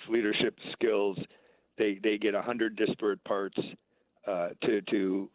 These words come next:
function as a coherent, you know, whole and, and somehow bring unanimity of purpose. I mean, it's a perfect metaphor for society. I mean, if government worked the way an or-, a big orchestra works, and especially with a great conductor,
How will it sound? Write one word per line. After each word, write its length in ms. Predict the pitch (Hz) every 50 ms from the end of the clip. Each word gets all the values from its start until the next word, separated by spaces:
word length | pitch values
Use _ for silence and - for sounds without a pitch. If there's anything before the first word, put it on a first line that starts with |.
| - -
function 300 | 110 107 98 - 110 104
as 120 | 98 87 87
a 40 | 92 - -
coherent, 500 | 104 98 - 110 107 104 95 98 98 - _ _ _ _ _ _ _ _ _
you 120 | 110 98
know, 160 | 90 - - -
whole 480 | - - 120 113 101 98 95 90 - - -
and, 160 | 98 95 -
and 160 | 98 92 85 -
somehow 280 | - 101 92 107 98 95
bring 400 | 92 - 98 92 92 92 90 - - _ _
unanimity 580 | - 113 101 95 95 101 101 95 95 92 95 92
of 100 | 92 -
purpose. 280 | - 120 - - - - -
I 60 | 120
mean, 100 | 117 -
it's 160 | - 131 - -
a 60 | - - - -
perfect 260 | 254 262 - 156 104
metaphor 360 | 113 120 120 110 - 123 107 -
for 100 | 104 - - -
society. 420 | - - 117 127 117 - - - _ -
I 60 | 127
mean, 120 | 117 113 107
if 140 | 107 101 98
government 400 | 131 147 160 165 143 113 107 101
worked 220 | 107 107 92 -
the 80 | 120 104
way 160 | 101 101 101
an 80 | 101
or-, 100 | 101 101 - -
a 80 | 101 95
big 240 | 92 - 117 107
orchestra 400 | 104 104 113 - 104 - - 92
works, 240 | 92 92 92 87 - -
and 120 | 101 92
especially 320 | 90 92 - 101 87 - 98
with 140 | 95 92 92
a 40 |
great 220 | 90 98 101 - -
conductor, 460 | 95 92 107 113 - - - 92